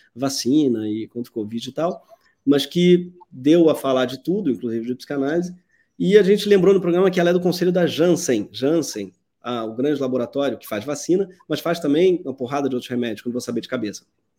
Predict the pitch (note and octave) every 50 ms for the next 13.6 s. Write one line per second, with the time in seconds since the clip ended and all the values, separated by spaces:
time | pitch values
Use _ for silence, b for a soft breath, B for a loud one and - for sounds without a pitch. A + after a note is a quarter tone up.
0 | _ _ - C3+ B2+ C3 B2 A2+ A#2 B2+ C#3 C3+ A2+ F#2 - - - G#2+ G#2 G#2
1 | G#2 G2+ G2+ G2+ G2+ - B2+ C3 A2+ A2+ A#2+ A#2 - - B2 B2 B2+ A#2+ B2 B2+
2 | B2 B2+ C#3 C#3 C3+ - B2 A#2+ A#2 A2+ A#2 B2 A#2+ - - B2 A#2 B2+ C3+ C3+
3 | B2 A#2 - - B2+ B2 B2 B2 A2+ - - C#3+ C#3+ D3+ C#3+ B2+ A2+ G#2+ B2 A#2+
4 | A#2+ - A#2 G#2+ A2+ G#2+ - C3+ B2 - - B2+ B2+ B2 b b b b b b
5 | b - D3+ D3 D#3+ E3 D#3+ - E3+ D#3 D3+ D#3 D#3 - E3+ D#3 C3 - - -
6 | _ _ _ _ _ _ _ _ - A#2 A#2 B2 C3 B2+ - - A#2 C3 D#3 E3+
7 | C#3 A#2 - - D#3 B2 A2+ A#2 C3+ C3+ - - D3 C3 B2 C#3+ E3+ D#3+ - -
8 | A2+ A2 A2 A2 A2 G#2 G#2 G2 G2 F#2 D#2+ - _ _ _ _ - A2+ B2 C3+
9 | A#2+ G2 F2 _ _ _ _ _ - - - A2+ B2 B2+ B2 A#2+ - - A2+ A2+
10 | B2 C#3 C3 C3 B2+ B2+ D3+ G3 F#3+ - - A2 G2 - - - - D3+ E3+ C#3+
11 | - - _ - A#2 G#2+ A2 G#2+ F2+ - - G#2+ A2 G#2+ G2+ C3 D3+ D3+ C#3 C3+
12 | A#2+ - - A#2+ A#2 A2+ A2 - _ _ _ _ _ _ _ _ _ _ G#2+ _
13 | _ G2 G2 G2 G2 G2 F#2+ - F#2+ F#2+ F#2+ F#2